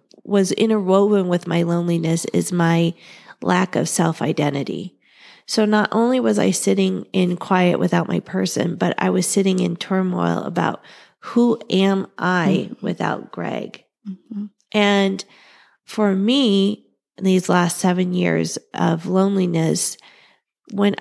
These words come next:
Speaker 1: I get in that place where it's quiet and I'm, I can really sit and reflect, I think I allow God to really work on my person
Speaker 2: Mm-hmm.
Speaker 1: and to let him show me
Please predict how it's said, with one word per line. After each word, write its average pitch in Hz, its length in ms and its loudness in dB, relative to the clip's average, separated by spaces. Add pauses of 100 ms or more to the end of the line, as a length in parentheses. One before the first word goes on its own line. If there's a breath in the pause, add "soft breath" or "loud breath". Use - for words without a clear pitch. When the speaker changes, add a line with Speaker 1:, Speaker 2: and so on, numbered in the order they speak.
Speaker 1:
I 101 220 0
get 202 500 0
in 190 160 0
that 175 220 0
place 185 360 0
where 185 120 0
it's - 180 -4
quiet 170 720 0
and 180 160 -2
I'm, 170 280 -2 (100)
I 185 100 2
can 180 260 -2
really 175 280 2
sit - 320 0
and 175 160 0
reflect, 165 640 -2 (560 loud breath)
I 196 80 2
think 226 420 -2 (180)
I 190 180 2
allow 98 720 0 (920)
God 190 540 2
to 185 220 -4
really 202 400 2
work 170 500 -4
on 165 220 0
my 165 200 0
person - 680 -8 (140 loud breath)
Speaker 2:
Mm-hmm. 208 440 -6
Speaker 1:
and 190 280 0
to 185 640 0
let 202 440 0
him 202 320 0
show 190 280 2
me 185 400 -2